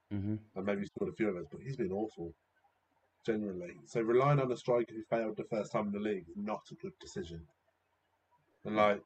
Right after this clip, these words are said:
Speaker 2: I mean, I mean, on the other side, see, Crystal Palace snuck into the top ten. They're ninth now.
Speaker 1: Just the Vieira revolution.
Speaker 2: He, he's, he's doing all right, isn't he?
Speaker 1: Bear in mind, they didn't have Conor Gallagher or Wilf Zaha this game.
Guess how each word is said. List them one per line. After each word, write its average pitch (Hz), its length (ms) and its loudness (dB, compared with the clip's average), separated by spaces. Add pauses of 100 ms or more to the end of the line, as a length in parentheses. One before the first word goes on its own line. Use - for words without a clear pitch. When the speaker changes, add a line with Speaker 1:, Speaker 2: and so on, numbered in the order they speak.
(180)
Speaker 2:
I - 20 -6
mean, 127 200 2 (160)
I 139 40 0
mean, 147 140 4
on 143 100 2
the 147 80 8
other 165 80 6
side, 107 220 -2
see, 120 120 -6
Crystal - 300 -6
Palace 123 280 0
snuck - 280 -4
into 113 180 -2
the 104 80 -4
top - 200 -6
ten. 147 260 0 (520)
They're 110 100 -2
ninth 139 300 0
now. 90 220 -6 (560)
Speaker 1:
Just 131 300 -4
the 131 120 2
Vieira 139 540 6
revolution. 139 680 6 (840)
Speaker 2:
He, 151 180 2 (160)
he's, 160 180 2
he's 170 180 2
doing 214 200 2
all 214 120 4
right, 269 220 6
isn't 277 220 -2
he? 120 200 0 (160)
Speaker 1:
Bear 170 180 10
in 175 60 8
mind, 160 220 8
they 123 80 8
didn't 165 220 4
have 156 160 8
Conor 147 240 4
Gallagher 131 440 6
or 117 220 10
Wilf 110 280 10
Zaha 101 460 6
this 92 140 -2
game. 85 260 -2